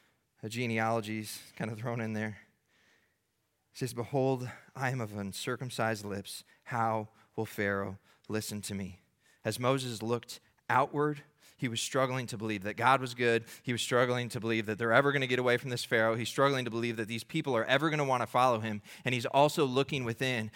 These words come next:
and saying, "You know what? I think I'm incapable too," right? Verse, verse twelve, we see him. He, he's communicated the, the message that God told him to, and he says, "Behold, the people of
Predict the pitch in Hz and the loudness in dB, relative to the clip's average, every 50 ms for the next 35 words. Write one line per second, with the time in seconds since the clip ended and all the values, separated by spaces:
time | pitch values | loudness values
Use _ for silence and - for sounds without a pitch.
0 | - - - - 127 123 - 135 123 120 120 120 120 120 131 135 143 143 135 143 | -14 -10 -6 -4 -2 2 4 4 4 2 2 -2 -4 -2 2 4 4 6 8 8
1 | 143 135 131 - - - - 131 139 147 160 143 - - - 143 143 147 147 151 | 8 8 6 4 0 2 4 4 4 4 2 0 0 2 4 6 6 6 6 2
2 | - 127 135 117 - - 143 139 - 135 117 113 117 107 - - - 143 117 95 | 0 -4 -6 -4 0 0 0 0 0 -2 -4 -4 -4 -4 -2 -2 0 0 0 -2
3 | 95 - _ _ _ _ _ _ _ _ _ _ _ - 120 123 135 165 170 - | -4 -12 _ _ _ _ _ _ _ _ _ _ _ 6 6 8 8 6 2 -4
4 | - _ _ _ _ _ _ _ _ _ _ _ - - 156 147 - - - 196 | -18 _ _ _ _ _ _ _ _ _ _ _ 0 2 2 2 2 -2 -6 -8
5 | - _ - _ _ - 143 151 151 - - - 180 175 180 165 139 139 139 - | -14 _ -20 _ _ 0 2 2 2 2 4 8 10 10 10 10 6 4 0 0
6 | - - 175 190 190 190 175 147 143 143 131 - - - - - - - - 165 | 0 0 0 2 2 2 2 2 0 -2 -4 -8 -12 -20 -20 -20 -12 -2 2 2
7 | 160 160 156 175 151 - - 196 165 170 185 196 196 - - 190 170 160 156 151 | 4 4 4 2 2 2 2 4 4 6 6 6 6 6 6 6 6 6 6 2
8 | 143 131 127 139 151 143 131 143 143 135 135 127 143 156 170 175 - 185 165 139 | 0 2 4 4 6 6 6 6 6 6 4 4 4 4 4 4 2 0 0 2
9 | 143 143 120 139 139 147 147 143 - - 190 180 185 170 135 - - 120 120 127 | 2 2 4 4 4 4 4 2 2 4 4 4 4 2 -2 0 2 4 4 4
10 | 143 143 147 151 147 - 170 156 147 151 147 185 208 202 202 170 156 - - 220 | 4 4 2 2 4 4 4 4 2 2 4 8 8 8 8 6 2 -2 0 0
11 | 202 220 202 170 160 | 2 4 4 4 4